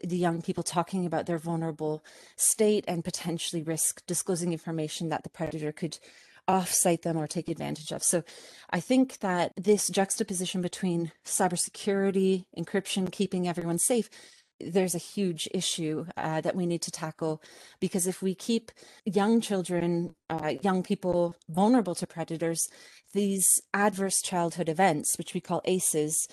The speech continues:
in mental health and psychiatry, they're a huge predictor of poor mental health outcomes later in life, one of, one of the hugest. So,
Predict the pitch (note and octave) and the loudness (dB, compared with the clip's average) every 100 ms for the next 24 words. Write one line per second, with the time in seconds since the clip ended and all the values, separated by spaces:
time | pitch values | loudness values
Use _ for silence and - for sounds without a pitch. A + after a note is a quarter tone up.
0 | - - F3+ E3 D#3+ E3 E3 E3+ - - | -14 -4 0 0 0 -4 -2 0 -2 2
1 | A#3 A#3+ F#3+ F3 - - - - F#3+ F3+ | 2 4 0 -4 -6 -20 -12 0 2 2
2 | - G#3 F3+ - - F3+ - F3 D#3+ G3 | 0 -2 -2 -6 -4 -4 -2 -4 0 0
3 | F3 E3 E3 E3 D3+ - E3+ - D#3 D3 | 0 0 -4 -6 -6 -4 -4 -4 -6 -4
4 | D#3 E3 D#3+ D3+ D3 D#2+ - G3 G3 F3 | -4 -2 -2 -4 -4 -4 -2 2 2 0
5 | - F3+ F3+ D3+ D#3+ F3+ G3+ D3 - - | -2 -2 0 0 -4 -2 -2 -2 -4 0
6 | E3+ D#3 | 0 0